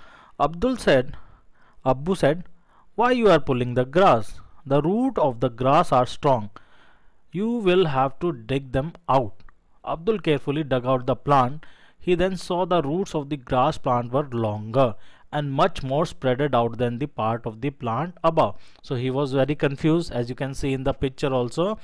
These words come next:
when he dug out the grass plant, he saw that grass is having different kinds of roots and they are going in each and every one direction. So let's of, uh, see some parts of the plants.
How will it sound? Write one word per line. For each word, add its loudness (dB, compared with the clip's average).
when -6
he -6
dug -4
out -2
the -2
grass -4
plant, -6
he -6
saw -2
that -2
grass 0
is -6
having -6
different -6
kinds -4
of -4
roots -2
and -2
they 2
are 2
going -4
in -2
each -6
and -4
every -4
one -4
direction. -6
So -4
let's -6
of, -6
uh, 0
see -4
some -6
parts -4
of -6
the -4
plants. -8